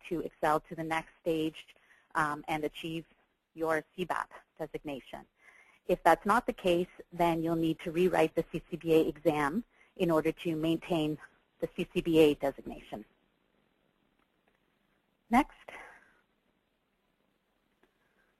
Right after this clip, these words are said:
The certification process for the C C B A is as follows. You submit an application for certification. The application will include the online application form and the application fee,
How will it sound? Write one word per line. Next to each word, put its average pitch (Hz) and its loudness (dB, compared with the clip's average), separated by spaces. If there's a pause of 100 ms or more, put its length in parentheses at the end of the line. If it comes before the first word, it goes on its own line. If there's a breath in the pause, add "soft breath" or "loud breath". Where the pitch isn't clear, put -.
(560)
The 220 4
certification 240 4
process 202 8 (120)
for 202 6
the 208 2 (100)
C 202 -8
C 202 -2
B 180 6
A 175 12
is 175 4
as 180 4 (100)
follows. 165 4 (420 loud breath)
You 185 0
submit 202 4
an 240 6
application 196 0
for 175 4
certification. 185 0 (140)
The 180 0
application 180 0
will 165 6
include 170 2 (600 loud breath)
the 180 8
online 185 8
application 180 2
form 170 2
and 165 2
the 165 2
application 175 2 (100)
fee, 175 4